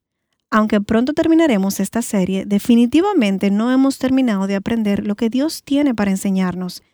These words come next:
acerca de cómo usar nuestra boca. Así que hoy hablaremos de inscribirnos en la Escuela de Artes del Habla de Dios para toda la vida. Las artes del habla ayudaron a mi hijo Jonathan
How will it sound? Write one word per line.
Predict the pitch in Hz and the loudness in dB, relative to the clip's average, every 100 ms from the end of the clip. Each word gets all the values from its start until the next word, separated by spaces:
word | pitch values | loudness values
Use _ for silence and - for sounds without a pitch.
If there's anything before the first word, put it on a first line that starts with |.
| _ | _
acerca | 214 233 220 226 | -2 0 0 0
de | 208 | 0
cómo | 202 - 262 302 320 330 277 | -4 -6 0 2 2 -2 -4
usar | 214 - 202 202 | -8 -2 -2 0
nuestra | 190 - 196 | -2 -2 -2
boca. | 185 180 185 _ _ _ _ | -2 -6 -12 _ _ _ _
Así | - 233 294 | -4 0 2
que | 359 | 4
hoy | 339 208 202 233 _ _ _ | 4 4 0 -6 _ _ _
hablaremos | - 226 226 220 294 233 214 226 | 2 4 6 6 6 4 0 -2
de | 214 214 - | 0 0 2
inscribirnos | 262 320 359 - 392 247 190 196 190 - | 4 4 4 0 2 2 0 0 -2 -4
en | - 208 202 | -4 0 2
la | 196 | 2
Escuela | 196 - - - 240 285 311 | 2 -2 -8 0 2 4 4
de | 294 214 | 4 4
Artes | 220 247 - 311 - | 4 2 -2 -4 0
del | 196 185 | 0 2
Habla | 196 202 226 254 262 | 2 2 0 -2 -4
de | 196 185 | -2 0
Dios | 180 214 294 330 - _ | 0 0 0 -4 -12 _
para | 202 185 | 0 0
toda | - 190 190 185 | 0 -2 0 0
la | 180 | -2
vida. | 175 160 170 _ _ _ _ _ _ _ _ _ _ _ _ _ | -2 -4 -8 _ _ _ _ _ _ _ _ _ _ _ _ _
Las | 233 233 | 2 4
artes | 285 277 349 330 | 2 0 -2 0
del | 302 | 0
habla | 196 202 202 - | 0 0 -4 -4
ayudaron | 220 202 208 226 240 | -2 2 2 2 0
a | |
mi | 233 214 226 | 0 2 0
hijo | 254 | 0
Jonathan | 254 220 180 190 196 | 0 -2 -2 -4 -6